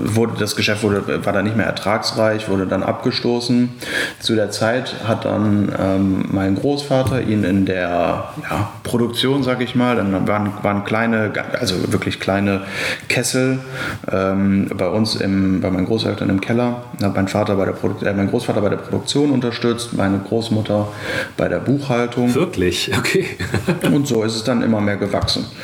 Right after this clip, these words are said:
Speaker 1: Ende der neunziger ist er dann, ähm, Richtung Russland gegangen, was für uns, ja, ein Riesenschritt war in der Firmenentwicklung, weil er schon zu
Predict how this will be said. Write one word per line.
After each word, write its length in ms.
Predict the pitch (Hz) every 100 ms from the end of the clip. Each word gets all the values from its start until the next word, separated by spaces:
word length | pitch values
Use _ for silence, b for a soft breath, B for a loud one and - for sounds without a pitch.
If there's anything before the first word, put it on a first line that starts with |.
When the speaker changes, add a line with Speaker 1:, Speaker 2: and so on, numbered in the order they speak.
| B B 101 B B B -
Speaker 1:
Ende 220 | 117 110
der 140 | 98
neunziger 840 | 101 123 151 - 135 131 123 123 -
ist 300 | 110 - -
er 160 | 95
dann, 720 | 95 98 98 98 98 98 95 -
ähm, 240 | 87 92 95
Richtung 280 | 101 - 101
Russland 460 | 107 131 135 139 139
gegangen, 400 | 123 127 123 107
was 160 | 104
für 220 | - 104
uns, 680 | 101 - 110 107 - - - - -
ja, 140 | 87
ein 200 | 80 98
Riesenschritt 760 | 101 113 135 135 107 - 135 135
war 320 | 151 160 165
in 120 | 127
der 100 | 123
Firmenentwicklung, 1080 | 123 - 135 139 - 123 131 135 139 139 139 - B B B
weil 540 | 101 104 107 110 107
er 180 | - 101
schon 600 | - 110 110 107 107 101 104 107
zu 540 | - 107 101 101